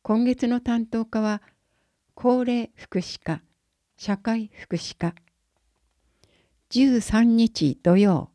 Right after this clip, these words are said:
カムイパプコプタ下遺跡現地説明会。午後二時から三時。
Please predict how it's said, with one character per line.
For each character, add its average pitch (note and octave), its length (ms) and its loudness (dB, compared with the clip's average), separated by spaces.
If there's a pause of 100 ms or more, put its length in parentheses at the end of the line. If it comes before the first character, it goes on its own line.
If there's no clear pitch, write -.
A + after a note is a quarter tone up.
(720)
カ C4+ 160 2
ム A3+ 260 2
イ D3 220 0 (380)
パ A3 120 0
プ C4+ 220 -2
コ C#4+ 180 -2
プ - 160 -4
タ E3 200 0
下 - 420 -6 (520)
遺 G#3 100 2
跡 C4+ 340 0
現 C4 300 2
地 C4 160 -2
説 B3 320 -2
明 A3+ 240 2
会。 C3+ 320 -4 (720)
午 C4 160 6
後 A3+ 220 0 (160)
二 D4 160 8
時 B3+ 140 2
か - 180 -2
ら C3 300 -8
三 G3+ 360 -2
時。 - 200 -6